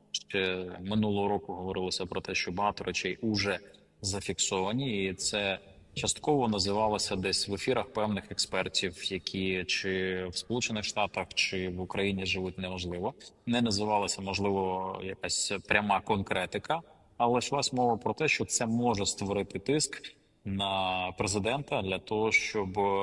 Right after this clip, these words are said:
активніше відбувалася якась робота. Знову ж таки, е,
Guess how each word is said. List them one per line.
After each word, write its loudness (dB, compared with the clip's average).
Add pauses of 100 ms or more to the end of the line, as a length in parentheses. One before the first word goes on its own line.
(300)
активніше -2
відбувалася -2
якась -6
робота. -4 (680)
Знову 2
ж 0
таки, 0
е, 6